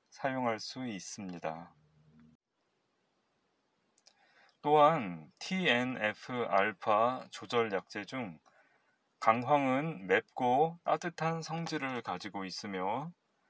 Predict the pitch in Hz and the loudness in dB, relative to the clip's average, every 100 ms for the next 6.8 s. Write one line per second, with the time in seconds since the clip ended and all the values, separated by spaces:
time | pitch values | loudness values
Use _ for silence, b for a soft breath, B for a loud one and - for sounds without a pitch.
0 | _ _ _ - 165 175 175 156 131 156 | _ _ _ -2 0 2 2 2 0 -4
1 | 190 _ _ _ - - 185 160 143 156 | -6 _ _ _ -14 -8 -4 2 4 4
2 | 202 _ _ - 180 175 175 175 165 160 | 0 _ _ -2 4 4 2 -2 -2 -4
3 | 151 127 98 - 127 110 80 - b b | -4 -4 -6 0 2 2 0 -12 b b
4 | b _ - 101 113 120 120 117 127 127 | b _ 0 0 0 -2 -2 -2 -4 -4
5 | 120 113 110 147 180 175 - 95 101 110 | -6 -4 -2 -2 -4 -8 -10 -8 -8 -6
6 | 113 - - 113 98 87 95 - | -6 -8 -12 -12 -12 -10 -12 -12